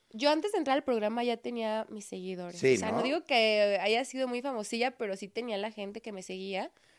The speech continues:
Speaker 2: Gracias
Speaker 1: Porque
Speaker 2: al, gracias al reality,
Speaker 1: No,
Speaker 2: ¿no?
Speaker 1: antes de
Speaker 2: Ah,
Speaker 1: entrar.
Speaker 2: desde antes del
Speaker 1: Sí.
Speaker 2: reality, ok.
Speaker 1: Yo, la plataforma de Ask, que, que existía
Speaker 2: Ok,
Speaker 1: antes,
Speaker 2: claro.
Speaker 1: yo era así como Ask Star.
Speaker 2: Órale, ok.
Speaker 1: Sí,
Speaker 2: ¿Y qué
Speaker 1: y
Speaker 2: te
Speaker 1: tenía mi cuenta
Speaker 2: preguntaban?
Speaker 1: verificada y todo. No, pues me insultaban un buen la gente.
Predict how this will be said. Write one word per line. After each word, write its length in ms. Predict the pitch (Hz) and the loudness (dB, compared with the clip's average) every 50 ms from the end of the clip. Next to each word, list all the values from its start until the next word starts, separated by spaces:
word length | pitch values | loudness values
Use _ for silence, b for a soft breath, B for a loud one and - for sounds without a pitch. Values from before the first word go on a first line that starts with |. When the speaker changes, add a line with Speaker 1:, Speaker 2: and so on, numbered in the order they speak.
| b b b b | b b b b
Speaker 2:
Gracias 340 | - 120 127 139 160 - 240 | 0 2 4 4 4 2 2
Speaker 1:
Porque 40 | 156 139 143 143 135 | 2 0 0 0 0
Speaker 2:
al, 60 | 139 | 0
gracias 200 | 139 147 147 156 | 0 2 2 2
al 100 | 131 117 | 2 6
reality, 400 | 135 131 131 123 - - 120 - - | 8 8 8 6 4 0 -6 -8 -4
Speaker 1:
No, 380 | 240 240 233 240 240 233 220 - | -2 0 2 2 2 0 -2 -6
Speaker 2:
¿no? 220 | 202 208 233 - | -4 -2 0 2
Speaker 1:
antes 400 | - 233 247 233 233 214 202 185 | 2 2 2 2 -2 -4 -4 -4
de 60 | 185 196 | -6 -6
Speaker 2:
Ah, 40 | |
Speaker 1:
entrar. 360 | 196 202 117 - 214 208 202 208 | -4 -2 2 4 6 6 6 6
Speaker 2:
desde 100 | 160 120 | 4 4
antes 340 | 135 180 226 - 214 170 | 2 2 2 2 0 2
del 100 | 143 226 | 4 4
Speaker 1:
Sí. 60 | 233 233 | 4 4
Speaker 2:
reality, 340 | 220 - 101 95 - - | 2 0 -2 -6 -8 -10
ok. 140 | 95 - - 123 123 117 | -10 -4 -2 0 0 4
Speaker 1:
Yo, 360 | 247 247 247 254 262 254 254 _ - _ _ - | 4 4 4 4 4 2 -2 _ -20 _ _ -4
la 180 | - 226 226 | -2 0 0
plataforma 480 | 226 226 226 - 220 226 220 240 254 262 | 0 -2 -2 -2 -2 -2 -2 -2 -2 -2
de 140 | 262 233 214 | 0 2 2
Ask, 320 | 202 208 269 294 - - - _ | 2 2 2 0 -4 -12 -14 _
que, 120 | - 226 | -8 -8
que 180 | 202 - _ 208 | -8 -6 _ -8
existía 480 | 202 - 202 202 196 - - 208 214 208 | -6 -4 -6 -6 -4 -2 0 2 4 4
Speaker 2:
Ok, 20 | 208 | 4
Speaker 1:
antes, 400 | 214 220 - 214 294 453 - - | 2 0 -2 -2 -4 -4 -6 -4
Speaker 2:
claro. 400 | - 117 123 131 131 117 113 127 - _ _ _ | 2 6 8 8 8 8 6 4 -2 _ _ _
Speaker 1:
yo 100 | - 226 | 0 4
era 100 | 226 240 | 4 4
así 160 | 254 247 254 | 4 2 -2
como 220 | 240 269 262 254 240 | -6 -6 -6 -4 -4
Ask 220 | 226 233 - - - | -4 -6 -6 -10 -16
Star. 460 | - - - 202 - - - - _ _ _ _ | -6 -4 -4 -2 -2 -4 -8 -12 _ _ _ _
Speaker 2:
Órale, 800 | 143 156 180 208 220 240 269 254 240 233 220 190 175 156 151 - | 6 8 10 12 12 12 12 12 12 12 12 12 10 10 8 8
ok. 120 | - 233 180 185 185 | 6 6 4 4 4
Speaker 1:
Sí, 420 | 170 285 285 294 302 302 302 294 - | 6 6 4 4 4 4 4 2 4
Speaker 2:
¿Y 40 | 160 | 6
qué 100 | 180 180 | 6 6
Speaker 1:
y 40 | - | 8
Speaker 2:
te 60 | 220 | 8
Speaker 1:
tenía 100 | 247 247 | 6 6
mi 80 | 180 160 | 6 4
cuenta 160 | 254 277 175 170 | 4 6 8 8
Speaker 2:
preguntaban? 180 | 180 156 - | 8 8 8
Speaker 1:
verificada 560 | - 311 302 - 262 202 - - 208 208 208 220 | 6 2 0 -4 -6 -8 -2 2 2 4 4 2
y 80 | 254 247 | 0 -4
todo. 460 | - - 226 220 220 226 226 220 208 | -6 -6 -2 0 0 0 0 -2 -2
No, 320 | 247 262 269 294 330 339 | 0 2 4 6 6 6
pues 160 | 330 339 349 | 6 4 2
me 80 | 294 311 | 4 2
insultaban 560 | 302 302 320 294 247 - 302 311 339 370 370 | 2 2 2 2 4 6 6 8 8 8 6
un 160 | 392 349 320 | 6 4 4
buen 200 | 302 285 277 285 302 | 4 6 6 6 4
la 100 | 320 359 | 2 0
gente. 420 | - - 254 254 269 285 254 202 | 0 -2 -2 -2 0 -2 -2 -2